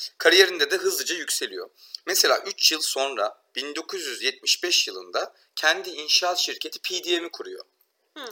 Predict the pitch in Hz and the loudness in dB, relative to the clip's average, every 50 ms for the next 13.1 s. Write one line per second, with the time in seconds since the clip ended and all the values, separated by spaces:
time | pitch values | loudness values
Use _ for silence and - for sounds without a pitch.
0 | - - - - - - 127 - 104 95 - 139 160 - - - - - - - | -2 2 4 4 4 4 2 0 0 0 0 0 0 -2 -8 -20 -20 -20 -20 -20
1 | - - - _ - 127 156 170 160 - - - 127 120 120 120 117 117 113 117 | -20 -20 -20 _ 0 4 6 6 6 4 2 -2 -2 0 0 0 0 0 -2 -4
2 | - - 147 147 165 214 233 190 165 165 160 170 170 - 185 170 165 185 185 - | -2 0 0 0 2 0 -4 -2 -2 -2 -2 -2 -4 -4 -2 -2 0 -2 0 2
3 | 185 - - - - - - 220 202 - 127 120 - 117 120 - - 127 190 202 | 0 2 2 2 2 4 4 4 4 4 2 2 4 4 2 2 2 0 0 2
4 | 196 - - 147 135 135 139 - 151 147 160 175 - - 127 113 110 - - - | 2 4 2 2 2 2 0 -2 0 -2 -2 -2 -2 -4 -10 -8 -6 -6 -6 -6
5 | - 104 113 - - _ _ _ _ _ _ _ _ - 139 165 196 196 180 165 | -6 -8 -8 -8 -10 _ _ _ _ _ _ _ _ 2 2 4 4 4 2 2
6 | - - 147 120 113 113 - - - - - - 156 143 175 170 143 - - 151 | 2 2 2 0 -2 -2 -2 -2 -2 -4 -4 -4 -4 -4 -2 -4 0 2 2 2
7 | - - - _ - _ _ _ - - 196 190 180 190 - - - 208 196 196 | 2 0 -6 _ -20 _ _ _ 4 4 6 6 4 4 2 0 2 2 2 2
8 | - - 117 104 - - - 95 98 123 185 220 208 185 165 - - - 185 180 | 2 -2 -4 -2 -2 -4 -6 -8 -8 -6 -6 -6 -6 -6 -8 -6 -6 -4 -2 0
9 | 175 180 160 147 147 139 143 143 143 139 123 107 101 - - - - - - - | 0 0 0 0 -2 -2 -2 -4 -2 -2 -2 -2 -2 -2 -4 -6 -8 -12 -12 -12
10 | - - - 82 - - - - _ _ - - - 247 208 180 - - - - | -10 -10 -12 -14 -14 -16 -16 -18 _ _ -10 -8 -8 -8 -10 -16 -20 -20 -20 -20
11 | - _ _ - - 120 117 113 - - - 208 214 208 208 208 170 151 143 131 | -20 _ _ -10 -6 -6 -4 -4 0 2 2 2 4 4 4 4 4 4 2 0
12 | 120 117 110 107 110 107 104 - 123 - - 104 107 - - - - 120 127 - | -2 -4 -4 -2 0 0 0 0 -2 -4 -6 -6 -4 -4 -4 -4 -4 -2 -2 -2
13 | - - | -2 -4